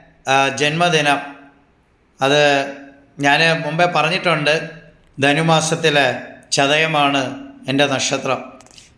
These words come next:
ഇത് ഞാൻ വീഡിയോയിലൂടെ ഇട്ടത്, ആ, കേട്ടിട്ട് ഒരുപാട് പേര്,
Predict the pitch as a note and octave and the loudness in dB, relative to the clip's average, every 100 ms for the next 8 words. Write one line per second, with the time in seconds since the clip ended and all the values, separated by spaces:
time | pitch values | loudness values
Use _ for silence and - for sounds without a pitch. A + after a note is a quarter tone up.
0 | _ E3 G3 G3+ F#3+ F#3 G3+ F#3 F#3+ G3+ | _ 0 2 2 2 0 0 0 2 2
1 | G#3+ G#3 G#3 G3 F3 D3 D#3 - - - | 2 2 2 2 2 0 -6 -14 -20 -2
2 | D3+ D#3+ E3 F#3 G3 F#3 - - D3 C#3+ | -2 0 0 2 2 0 -6 -8 -2 -2
3 | D#3+ D#3+ E3 F#3+ F#3 D#3 C#3 - - - | 0 -2 -2 -2 0 0 -2 -10 -20 -20
4 | _ C3+ C#3+ D#3+ F#3+ F3+ F3+ F3 E3 C#3+ | _ -2 0 2 2 2 2 2 0 -2
5 | - | -8